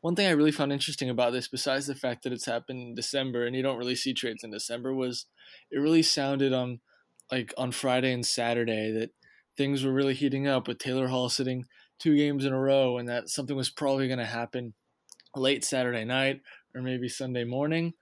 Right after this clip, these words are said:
And then yesterday, it was kind of dead. It was all quiet. And same thing in today. And you're like, "Oh, maybe, I don't know, is it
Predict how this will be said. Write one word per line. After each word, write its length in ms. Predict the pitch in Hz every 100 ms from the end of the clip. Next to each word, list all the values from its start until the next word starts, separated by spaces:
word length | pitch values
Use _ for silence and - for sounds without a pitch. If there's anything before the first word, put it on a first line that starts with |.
| _ - _
And 100 | 151
then 120 | 170
yesterday, 680 | 160 160 190 - 147 131 143
it 40 | 143
was 160 | 139
kind 180 | - 151
of 160 | 135 113
dead. 440 | 131 127 120 107
It 60 | 127
was 160 | 127 131
all 140 | 131
quiet. 520 | - 117 120 120 110 _ _ _ _ _ -
And 160 | 143 135
same 220 | 160 160
thing 160 | 170
in 100 | 151
today. 200 | 147 139
And 80 | 147
you're 80 | 131
like, 140 | 123
"Oh, 140 | 139 139
maybe, 460 | 123 135 135 123
I 100 | 113
don't 160 | 113 120
know, 300 | 143 151 113
is 160 | 110
it 120 | -